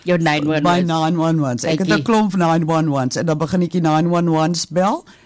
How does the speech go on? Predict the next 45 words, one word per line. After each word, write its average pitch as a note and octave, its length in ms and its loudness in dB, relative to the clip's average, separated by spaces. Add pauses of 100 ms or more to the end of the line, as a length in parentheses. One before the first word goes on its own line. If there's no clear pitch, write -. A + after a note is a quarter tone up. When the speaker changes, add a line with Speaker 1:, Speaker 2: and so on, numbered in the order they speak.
(120)
Speaker 2:
en D#3 100 -2
ek D#3 120 -2
maak C#3+ 220 -2
vinnig D#3 300 -2
'n C3+ 120 -4
plan A#2+ 320 -4
en B2+ 80 -4
ek C#3+ 100 -6
sort C3 280 -4
'n C3+ 80 -2
ding B2 200 -6
vinnig A#2+ 320 -4
uit. - 300 -14 (300)
Speaker 1:
Ja, D3+ 180 -8
sy D3+ 160 -12 (160)
is, D3 220 -10
Speaker 2:
Ja. B2 320 -4 (320)
Speaker 1:
ons - 480 -8
sit A3+ 180 -2
hier G#3+ 100 -2
nog G3 200 0
vas - 380 -2
op, F3 120 -6 (120)
op E3 200 -8
een E3 400 0
probleem. D3 520 -2
Speaker 2:
Nee, F#3 200 2
nee, D3 140 2
nee, B2+ 180 -2
nee, A#2 160 -4
nee. A2 180 -6 (120)
Speaker 1:
Ja. D3+ 300 -10
Speaker 2:
Ek C#3+ 140 -4
beweeg. C3 540 -4 (1080)
Speaker 1:
Hoe G#3+ 140 0
balanseer D4+ 600 0
jy F3+ 260 2
die G3 120 -4
finansiële E3+ 920 -2
druk E3+ 300 -2
van E3 220 -8
klein F3 280 -4
besigheid E3 600 -6
met E3 140 -4
die D#3+ 100 -2